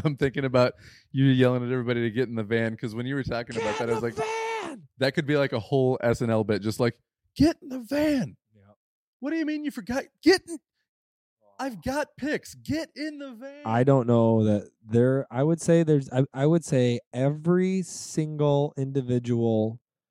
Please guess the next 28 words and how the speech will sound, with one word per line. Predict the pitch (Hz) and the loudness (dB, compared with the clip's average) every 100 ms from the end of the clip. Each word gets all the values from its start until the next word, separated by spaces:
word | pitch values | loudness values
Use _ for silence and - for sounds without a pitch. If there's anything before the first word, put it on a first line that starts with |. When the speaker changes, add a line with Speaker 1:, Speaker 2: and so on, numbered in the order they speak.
| _ _ _ _ _ | _ _ _ _ _
Speaker 2:
item | 113 113 117 117 117 - | -2 2 2 2 0 -4
it | 117 117 | -6 -4
takes | - 110 104 101 - - - | -4 -2 -2 -4 -10 -16 -8
for | 113 104 | -2 -2
a | |
show, | 101 104 98 98 95 - _ | -2 -2 -2 -2 -6 -12 _
I | 101 104 | -8 -4
have | 101 101 95 | -4 -4 -6
forgotten | - 95 92 90 92 | -8 -6 -6 -6 -8
at | 87 90 | -10 -8
least | 90 87 - | -10 -10 -14
one, | 85 - | -14 -8
at | 117 | -2
least | 139 117 - | 0 0 -4
twice. | 95 - 87 65 - - - - | -8 -6 -8 -10 -14 -16 -14 -8
Speaker 1:
Yeah. | 135 170 - _ _ - | -8 -8 -14 _ _ -14
Speaker 2:
Yeah. | 98 85 | -14 -10
Speaker 1:
For | 87 | -10
sure. | 151 208 233 - _ _ _ _ - | -6 -6 -6 -10 _ _ _ _ -18
Speaker 2:
Left | 90 - - | -18 -18 -18
guitars | - 98 95 92 90 | -12 -8 -6 -6 -6
in | 92 | -8
different | 92 87 90 - | -10 -10 -14 -12
cities. | 90 85 85 85 85 - - _ | -12 -8 -8 -8 -10 -14 -20 _
Speaker 1:
I, | 113 160 - - - _ | 0 0 -2 -12 -20 _
I | 123 | 0
did | 156 117 | 4 6
a, | 113 | 6